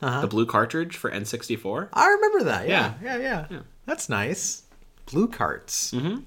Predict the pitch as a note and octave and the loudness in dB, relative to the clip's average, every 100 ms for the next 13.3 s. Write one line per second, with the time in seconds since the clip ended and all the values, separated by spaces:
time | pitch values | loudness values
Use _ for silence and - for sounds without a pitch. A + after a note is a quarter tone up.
0 | - - - F#3+ E4 C#4 C3+ A2+ A2 F2+ | -4 -4 0 2 2 2 2 2 0 -6
1 | C#2 D#2 - _ - C3 G#3+ A#2+ A#2+ C#3 | -8 -14 -18 _ -4 6 6 6 6 6
2 | D#3+ C3 C3 C3 G2+ - A#2+ B2 G2+ - | 4 2 6 6 6 -4 -2 -2 -2 -8
3 | C#3 D3 A3 C4+ A#3+ - C#3+ D3+ D3+ C#3 | 6 8 8 8 6 6 6 10 10 8
4 | A#2 A2 F#2+ F#2 G2+ F#2 G2 G#2 G#2+ A2+ | 2 0 0 0 0 2 2 4 6 4
5 | A#2 B2+ A#2+ A#2+ B2 B2+ B2+ F3+ A#3+ - | 6 4 4 4 6 6 6 6 6 2
6 | G2+ F#2+ G2+ A#2 G2 A#2+ C3 F#3+ G3 E2 | -2 0 0 0 4 8 10 10 6 2
7 | D#2+ E2+ - - F#2+ G#2 E3+ G3+ C3 G#2 | -2 -8 -12 -8 0 6 8 8 6 4
8 | G2+ E2+ A2+ B2+ B2 B2 A2 C3+ D#3+ F3 | 2 2 2 4 6 8 8 8 8 8
9 | F3 - - A#2+ G#3 B2+ F3+ G#3 - - | 6 4 4 4 4 6 8 8 2 -16
10 | _ _ - G#2 A#2+ A#2 A2 D3+ - - | _ _ -2 0 0 -2 -2 -2 -8 -6
11 | C3 A#2+ A#2 C#3+ C3+ C#3 C#3 C#3 C#3+ C3+ | -2 0 2 4 4 0 -4 -2 2 2
12 | C3 B2+ B2 G2+ G2+ A2 - G#2+ F2 - | 2 -2 -4 0 2 2 2 0 0 -2
13 | - - - | 0 0 -2